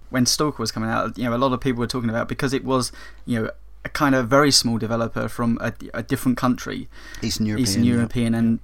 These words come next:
Speaker 1: that was a time when s-, it seemed to be a number of Eastern European games were pushing their, their s-, themselves across, uh, into the Western market.
Speaker 2: Yeah, and they tended to be, uh, you know, and, and perhaps we shouldn't generalise, as we shouldn't about people, but, uh,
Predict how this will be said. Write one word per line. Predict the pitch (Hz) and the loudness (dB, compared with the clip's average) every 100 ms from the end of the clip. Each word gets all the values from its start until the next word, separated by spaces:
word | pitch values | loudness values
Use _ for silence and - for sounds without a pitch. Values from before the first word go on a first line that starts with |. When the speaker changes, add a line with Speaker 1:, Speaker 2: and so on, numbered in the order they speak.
| - | -2
Speaker 1:
that | 127 | -2
was | 120 | -2
a | 113 | -4
time | - 120 113 | -2 0 0
when | 113 | 0
s-, | 113 - - | -2 -4 -6
it | 117 123 | -2 -2
seemed | - 139 | 0 0
to | 120 | 0
be | 117 | 2
a | |
number | 120 135 117 | 2 2 0
of | 110 | -2
Eastern | 113 - 113 | -4 -2 -2
European | 110 110 113 110 | -2 -2 -2 -2
games | 107 110 | -2 -4
were | 120 | -6
pushing | 110 123 - 117 | -4 -4 -2 -2
their, | 113 | -4
their | 123 | -4
s-, | 117 - | -4 -6
themselves | - 117 - 117 107 | -8 -10 -6 -6 -6
across, | - 123 110 - - - - - - | -6 -4 -2 -4 -6 -12 -16 -14 -8
uh, | 113 | -2
into | 120 127 123 | 0 0 0
the | |
Western | 113 113 113 | -2 -2 0
market. | 117 120 117 104 - - - - - - - 120 | -2 -2 -6 -12 -12 -14 -14 -18 -18 -18 -10 -4
Speaker 2:
Yeah, | 113 104 98 | 0 0 2
and | 117 | 2
they | |
tended | 135 175 156 135 | 2 2 4 2
to | - | 0
be, | 131 135 127 123 120 110 | 0 0 0 -2 -4 -6
uh, | 110 113 110 104 | -4 -2 -2 -2
you | 113 | -2
know, | 98 95 | -2 -2
and, | 107 98 | -4 -6
and | 107 - 147 135 - 131 - | -10 -12 -14 -14 -8 -8 -6
perhaps | - 123 - | -6 -4 -4
we | 104 | -6
shouldn't | - 107 107 | -4 -2 0
generalise, | 117 104 98 | 0 0 -2
as | 107 98 | -4 -8
we | |
shouldn't | 92 110 101 | -6 -4 -4
about | 107 104 | -4 -6
people, | - 120 104 | -6 -6 -6
but, | 98 110 135 127 - - - | -6 -6 -6 -10 -12 -18 -12
uh, | 139 | -8